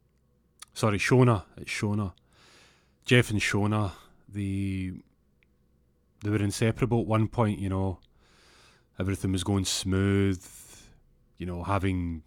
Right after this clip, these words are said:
children really helped. It helped, um, cement them and, and, and, and forge a real foundation, a real family foundation. But Jeff always suffered with addiction.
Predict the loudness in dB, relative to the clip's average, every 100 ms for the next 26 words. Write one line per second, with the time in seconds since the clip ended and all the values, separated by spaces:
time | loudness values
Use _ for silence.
0 | _ _ _ -8 0 0 2 2 0 -2
1 | -2 -2 0 -2 -2 -8 -6 -6 -6 -8
2 | -4 -2 -2 -4 -6 -12 -20 -20 -20 -20
3 | _ _ _ _ _ _ -6 0 2 2
4 | 0 0 2 2 0 -4 -8 -10 -10 -8
5 | -8 -10 -10 -12 -6 -4 -2 2 2 2
6 | 0 0 2 0 0 -2 0 0 0 -2
7 | 0 0 -4 -4 -4 -2 -2 -2 0 0
8 | -2 -6 _ -20 -20 -20 -20 -20 -20 _
9 | _ _ -12 -2 2 2 2 -2 0 0
10 | -2 -2 -4 -4 -4 -2 -2 -2 -6 -12
11 | -12 -8 -6 -2 2 2